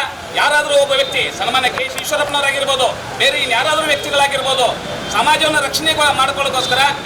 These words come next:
ನಾಲ್ಕು ಮಾತುಗಳನ್ನ ಆಡಿದ್ರೆ ಯಾಕೆ ತಪ್ಪೇನಿದೆ? ಹಾಗಾದ್ರೆ ಯಾರಾದ್ರೂ ಹೊಡೆದ್ರೆ ನಾವು ಹೊಡ್ಸ್ಕೊಂಡ್ ಕುಂಡ್ರಬೇಕಾ? ಯಾರಾದ್ರೂ ಏನೋ ದೌರ್ಜನ್ಯ ಮಾಡ್ತಾ ಇದ್ರೆ ನಾವು ದೌರ್ಜನ್ಯನ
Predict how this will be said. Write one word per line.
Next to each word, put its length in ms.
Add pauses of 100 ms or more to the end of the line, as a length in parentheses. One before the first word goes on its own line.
(160)
ನಾಲ್ಕು 300
ಮಾತುಗಳನ್ನ 460
ಆಡಿದ್ರೆ 440 (440)
ಯಾಕೆ 220
ತಪ್ಪೇನಿದೆ? 500 (380)
ಹಾಗಾದ್ರೆ 260
ಯಾರಾದ್ರೂ 320
ಹೊಡೆದ್ರೆ 220
ನಾವು 120
ಹೊಡ್ಸ್ಕೊಂಡ್ 300
ಕುಂಡ್ರಬೇಕಾ? 500 (420)
ಯಾರಾದ್ರೂ 360
ಏನೋ 240
ದೌರ್ಜನ್ಯ 340
ಮಾಡ್ತಾ 240
ಇದ್ರೆ 120
ನಾವು 140
ದೌರ್ಜನ್ಯನ 420